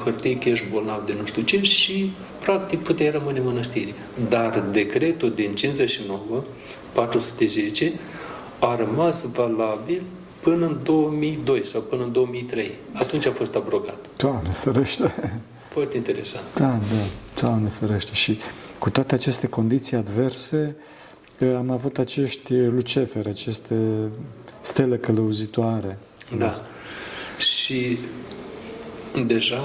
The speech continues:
Speaker 1: prin, am impresia, părintele Clement a rămas în mănăstire în perioada aceea ca muncitor, iar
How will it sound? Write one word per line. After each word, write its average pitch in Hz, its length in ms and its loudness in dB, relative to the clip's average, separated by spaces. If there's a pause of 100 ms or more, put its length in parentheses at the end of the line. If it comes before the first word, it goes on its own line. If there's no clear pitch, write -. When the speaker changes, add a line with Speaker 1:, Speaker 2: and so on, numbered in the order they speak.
(120)
Speaker 1:
prin, 117 200 2 (500)
am 113 60 4
impresia, 117 480 4
părintele 110 360 0
Clement 110 560 2
a 104 80 2
rămas 104 360 0
în 104 120 -2
mănăstire 104 760 2
în 104 60 0
perioada 104 540 0
aceea 110 360 2
ca - 120 -2
muncitor, 110 840 2 (280)
iar 120 180 4